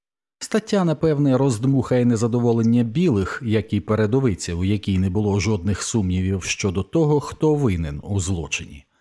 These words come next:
«Терористи і революціонери», — кричала та, забувши про всі закони, і вимагала негайної і безжалісної справедливості.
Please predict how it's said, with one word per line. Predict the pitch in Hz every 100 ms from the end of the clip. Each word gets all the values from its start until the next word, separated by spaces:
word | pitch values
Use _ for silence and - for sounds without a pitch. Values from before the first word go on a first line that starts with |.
| _ -
«Терористи | 107 110 104 147 135 - 131 123
і | 135 123
революціонери», — | 101 110 110 107 101 - 104 95 92 113 95 - - _ -
кричала | - 95 - 95 82
та, | - 117
забувши | 104 98 98 92 -
про | 98 101
всі | - 98
закони, | 85 87 120 127 120 -
і | 175
вимагала | 202 196 160 165 170
негайної | 151 123 139 151 147 139 139 117 113
і |
безжалісної | 101 101 85 104 117 101 - 101 98
справедливості. | 92 - - 87 98 92 95 82 - -